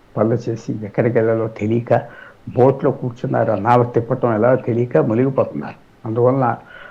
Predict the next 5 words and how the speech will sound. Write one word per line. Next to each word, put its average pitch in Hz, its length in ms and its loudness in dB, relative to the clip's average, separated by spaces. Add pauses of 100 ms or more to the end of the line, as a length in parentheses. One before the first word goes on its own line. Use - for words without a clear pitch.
(240)
అది 170 180 4
తప్పుకోవాలంటే 208 800 2
నరేంద్ర 170 420 0
మోడీ 156 320 -4 (920)
కొంచెం 135 320 -4